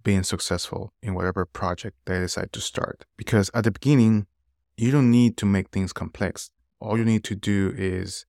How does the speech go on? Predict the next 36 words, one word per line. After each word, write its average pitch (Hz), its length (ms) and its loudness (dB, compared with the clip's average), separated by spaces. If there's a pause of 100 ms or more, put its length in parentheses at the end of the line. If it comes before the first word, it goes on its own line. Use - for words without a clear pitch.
the 113 120 -4
action, 104 480 0 (200)
right? 98 200 -6
If - 140 -12
you're 98 140 -2
s-, - 180 -10 (420)
starting 98 280 -4
a 104 40 -8
podcast, 123 600 2 (520)
record 98 440 -2
interviews, 110 500 0 (160)
podcast 120 440 0
more. - 340 -4 (440)
If - 240 -12
you're 92 120 0
writing 92 240 0
a 92 80 0
newsletter, 101 580 2 (160)
write 113 380 0
more. - 480 -8
It's - 180 -8
not 147 120 2
about 113 480 4
the 95 100 -4
tools 123 360 0
and 90 80 -4
systems. 110 540 0
It's 107 160 -4
about 101 440 0 (120)
developing 104 480 -2
the 95 140 -6
habit 113 480 -2
of 92 400 -8 (560)
publishing 104 680 -2 (440)
weekly, 110 520 0
monthly, 107 580 0